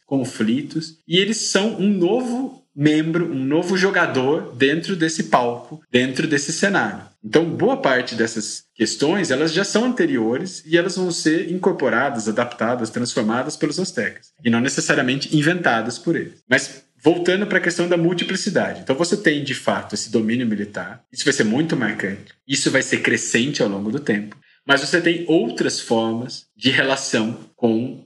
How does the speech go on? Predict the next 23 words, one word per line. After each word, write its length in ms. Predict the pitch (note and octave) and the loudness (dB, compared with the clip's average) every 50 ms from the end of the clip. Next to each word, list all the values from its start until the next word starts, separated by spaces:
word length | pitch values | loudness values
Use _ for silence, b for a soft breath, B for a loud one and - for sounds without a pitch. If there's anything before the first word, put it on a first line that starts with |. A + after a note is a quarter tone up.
| _ _ | _ _
cidades 560 | - - D3+ C3 A#2 A2 G#2+ A2 A2 - - | -2 0 2 4 4 4 4 2 -2 -4 -2
vizinhas, 540 | C#3 D#3 D3+ - G#2+ G#2 G#2+ G#2+ G#2+ - - | -2 -2 0 0 0 0 0 0 -2 -4 -4
com 120 | - A2 | -4 -6
povos 460 | G#2+ G#2+ - B2 A#2 A#2+ A#2+ A#2+ A2 | -6 2 2 2 4 4 0 -2 -6
vizinhos, 560 | - A2 G#2 - G#2+ G#2 G2+ G2+ G2+ G2+ - | -6 -6 -4 -2 -2 -2 -2 -2 -4 -8 -10
com 140 | - - G#2+ | -6 -4 -2
outros 340 | G2+ G#2 A2+ G#2+ - A2+ G#2+ | -2 -2 -2 -2 -4 -6 -6
grupos 380 | - A2 A2 G#2+ - A#2+ A#2 A2 | -4 -4 -6 -4 -4 -2 -2 -2
étnicos. 340 | F2+ - - - - _ _ _ | -2 -2 -6 -12 -18 _ _ _
Por 140 | C3+ C3 | 2 2
exemplo, 720 | B2+ C3+ - - B2 G#2+ G#2 G#2+ G#2+ - E3+ - - - - _ | 2 2 2 2 0 0 0 -2 -4 -4 -6 -6 -6 -10 -16 _
a 120 | - B2+ A#2 | 2 2 2
aliança. 600 | G#2 G#2 B2+ F3 F3 A#2+ F#2 E2 - - - _ _ _ | 4 2 2 2 0 0 -2 -6 -10 -14 -18 _ _ _
Uma 160 | G#2 G#2+ G#2 | 0 0 0
aliança 560 | G#2+ G#2 G#2 G2+ G2 G2+ G#2 G#2 - - D#3 D3+ | 2 2 0 0 0 -2 -4 -4 -2 -2 -2 -2
que 220 | - - - C3 | -4 -6 -6 -6
ficou 220 | A#2+ - - A#2+ G#2 | -6 0 0 0 0
visível 480 | G#2+ A2+ G#2 - G#2 G#2+ G#2+ A#2 B2 | 0 -2 -2 0 0 0 2 0 0
no 120 | A#2+ B2 A#2+ | -2 -2 0
caso 400 | - A#2 G#2+ G#2 G#2+ G#2 G#2 B2 | 0 2 2 2 0 -2 -2 0
da 120 | A#2 C3+ D3 | 0 0 0
Tríplice 680 | - - C#3 A#2 A2+ A2+ - C3+ C3 - - E3+ D#3+ - | 2 2 2 2 2 0 -2 -4 -4 -4 -4 -6 -2 0
Aliança. 640 | - G#2+ G#2+ A#2+ C3 A#2 G#2 G2+ G2+ - - D3 | 2 2 2 2 0 0 -2 -4 -6 -10 -14 -16